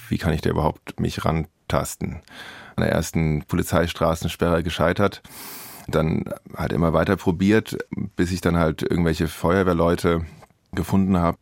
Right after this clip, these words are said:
denen ich halt mein Anliegen erklärt habe, die mich dann immer weiter zum nächst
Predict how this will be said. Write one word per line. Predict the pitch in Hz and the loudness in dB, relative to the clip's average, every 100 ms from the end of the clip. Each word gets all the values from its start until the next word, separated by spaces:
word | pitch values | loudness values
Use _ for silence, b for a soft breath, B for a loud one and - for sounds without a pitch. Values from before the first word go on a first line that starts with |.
| - | 0
denen | 85 | 2
ich | 82 85 | 2 2
halt | 80 87 | 2 2
mein | 80 80 80 78 73 78 - - - - | 0 2 0 -2 -4 -8 -14 -12 -10 -2
Anliegen | 90 87 87 85 | 0 2 2 2
erklärt | 80 80 - 87 - | 0 -2 0 0 0
habe, | 110 - - - | -2 -4 -14 -10
die | - | -4
mich | 85 82 | -2 0
dann | 82 82 82 - | 0 0 0 0
immer | 85 82 | 0 2
weiter | 85 82 87 85 80 | 0 2 2 2 0
zum | - 87 | -2 0
nächst | 82 - | -2 -4